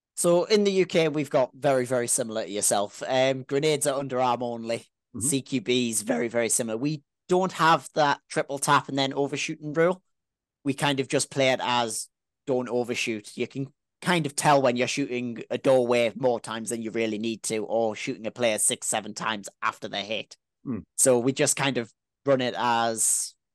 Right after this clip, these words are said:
Speaker 1: like,
Speaker 2: Don't be an arse.
Speaker 1: identify it yourself, yeah, and monitor it yourself. Um,
Speaker 2: That's a recipe
Speaker 1: as for
Speaker 2: disaster, I tell you. <laughs>
Speaker 1: <laughs> Yeah, it, it works quite well, 'cause if somebody's overshooting, it's quite blatant that somebody's overshooting,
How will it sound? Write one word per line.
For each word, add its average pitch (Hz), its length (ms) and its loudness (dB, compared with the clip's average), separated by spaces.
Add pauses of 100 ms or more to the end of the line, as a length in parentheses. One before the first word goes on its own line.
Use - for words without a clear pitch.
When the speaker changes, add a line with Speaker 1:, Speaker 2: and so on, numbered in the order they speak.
Speaker 1:
like, 95 160 -12 (520)
Speaker 2:
Don't 104 180 -4
be 110 100 0
an 104 60 0
arse. 120 200 -4
Speaker 1:
identify 135 480 2
it 120 80 2
yourself, 120 640 2
yeah, 113 380 0
and 123 200 -6
monitor 120 400 2
it 113 120 -4
yourself. 110 500 0 (500)
Um, 147 600 2 (440)
Speaker 2:
That's 143 200 -2
a 139 100 4
recipe 123 320 2
Speaker 1:
as - 140 4
for 165 420 0
Speaker 2:
disaster, 104 420 -10
I 87 100 -2
tell 95 220 -6
you. 80 220 -10
<laughs> - 300 -18
Speaker 1:
<laughs> - 260 -2
Yeah, - 680 0 (320)
it, 202 180 2
it - 260 0
works 220 280 2
quite 185 220 4
well, 139 240 6
'cause 139 220 -2
if 160 120 0
somebody's 185 420 2
overshooting, 156 520 -2
it's - 140 -10
quite 139 280 2 (100)
blatant 131 420 2
that 113 200 -4
somebody's 113 380 0
overshooting, 104 560 -4